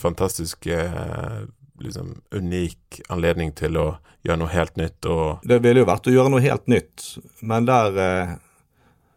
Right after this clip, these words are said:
Speaker 2: før jeg svarer, så vil jeg først høre musikken. Det sier jeg jo til alle.
Speaker 1: Ja.
Speaker 2: Hvis det er plutselig dritbra, så er jo,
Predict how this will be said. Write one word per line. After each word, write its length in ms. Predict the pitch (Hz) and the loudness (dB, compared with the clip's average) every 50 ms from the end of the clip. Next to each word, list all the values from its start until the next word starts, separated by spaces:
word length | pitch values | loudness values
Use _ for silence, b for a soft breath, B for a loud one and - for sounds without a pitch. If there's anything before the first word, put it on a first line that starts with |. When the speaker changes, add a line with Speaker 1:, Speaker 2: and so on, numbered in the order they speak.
| _ _ _ _ _ _ _ _ _ _ _ - - _ - - - 120 | _ _ _ _ _ _ _ _ _ _ _ -20 -20 _ -20 -18 -16 -4
Speaker 2:
før 220 | - 151 147 143 | 0 2 4 4
jeg 80 | 123 - | 2 2
svarer, 260 | - 110 117 117 107 | 2 4 4 4 2
så 100 | - 120 120 | 2 0 0
vil 80 | 113 | 0
jeg 80 | 107 - | 0 -2
først 220 | 117 104 - - 104 | -4 -6 -4 -4 -2
høre 200 | 98 98 110 104 | -2 -2 -2 -4
musikken. 440 | 95 - - 95 - - - - | -4 -4 -6 -6 -6 -6 -6 -6
Det 80 | 90 87 | -6 -4
sier 160 | - 95 92 92 | -2 0 0 2
jeg 100 | 92 92 | 2 0
jo 60 | 87 85 | 0 -2
til 140 | - 67 69 | -2 -4 -4
alle. 160 | 69 - - - _ _ - | -4 -6 -8 -12 _ _ -4
Speaker 1:
Ja. 180 | - 98 90 82 82 b b b b _ - | 0 0 0 0 -2 b b b b _ -6
Speaker 2:
Hvis 200 | 113 113 - - - | -6 -4 -4 0 2
det 120 | 113 113 | 4 4
er 200 | 107 95 82 80 - _ _ _ _ _ | 4 4 2 -2 -6 _ _ _ _ _
plutselig 320 | - 95 - - - 95 92 82 | -10 -10 -8 -4 -2 -2 -2 -2
dritbra, 560 | - - 90 92 101 - - - 87 73 64 - | -4 -4 -4 -4 -4 -6 -6 -2 -2 -2 0 -2
så 220 | - - 120 110 98 92 | 0 2 4 4 4 4
er 140 | 82 92 117 | 4 2 2
jo, 100 | 120 110 | 2 0